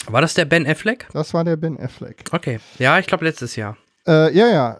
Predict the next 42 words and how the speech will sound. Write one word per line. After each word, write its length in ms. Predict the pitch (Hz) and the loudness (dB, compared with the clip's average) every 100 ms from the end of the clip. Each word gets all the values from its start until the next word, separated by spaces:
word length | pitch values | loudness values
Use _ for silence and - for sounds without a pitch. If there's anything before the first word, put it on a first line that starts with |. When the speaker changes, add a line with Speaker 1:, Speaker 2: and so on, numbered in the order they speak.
| - | -6
Speaker 2:
es 140 | 156 | -6
ist 200 | 247 240 | -4 0
ein 120 | 311 | 0
zweitausendsechzehn 920 | - 202 190 190 175 143 175 - 240 | 2 -2 0 0 0 2 0 0 -2
Film, 380 | 233 247 247 247 - | 0 0 0 -2 -4
ähm, 540 | 180 175 175 170 175 - _ _ _ _ _ _ - - - _ - | -4 -2 0 2 0 -4 _ _ _ _ _ _ -12 -12 -12 _ -10
ich 100 | - | -2
weiß 160 | 123 165 | 0 2
gar 140 | 214 | 2
nicht 100 | 196 | 4
mehr, 180 | 151 135 | 4 4
wann 120 | 131 | 2
der 100 | 127 | 2
bei 100 | 120 | 0
uns 360 | 113 139 139 - - | -2 -4 -4 -8 -2
gelaufen 580 | 123 135 160 208 - | 2 4 2 0 -6
ist, 220 | - - - | -6 -8 0
kann 140 | 170 | -2
ich 40 | |
dir 120 | - 156 | 0 -6
gerade 280 | 156 156 | -4 -4
gar 160 | 151 165 | -4 -4
nicht 160 | 170 - | -6 -6
sagen, 320 | 226 240 160 | -4 -4 -6
um 220 | - 135 | -6 -4
ehrlich 280 | 180 139 131 | 2 2 2
Speaker 1:
Also 180 | 123 139 | -2 2
Speaker 2:
zu 80 | |
sein. 100 | 151 | 2
Speaker 1:
ich 180 | 185 - | 2 2
würd 140 | 175 175 | -2 -2
jetzt 140 | - | -2
auch 120 | 170 | 0
sagen, 280 | 180 160 143 | 2 2 2
Ende 200 | 139 175 | 0 0
letzten 360 | 165 175 - 190 | 0 0 -2 0
Jahres, 260 | 175 175 | 0 0
Anfang 320 | 143 156 160 151 | -4 -6 -4 -6
diesen 240 | 143 139 | -4 -4
Jahres, 240 | 117 135 135 | -4 -4 -2
Speaker 2:
Äh, 120 | 131 | 0
Speaker 1:
aber 360 | 135 143 143 | 2 4 4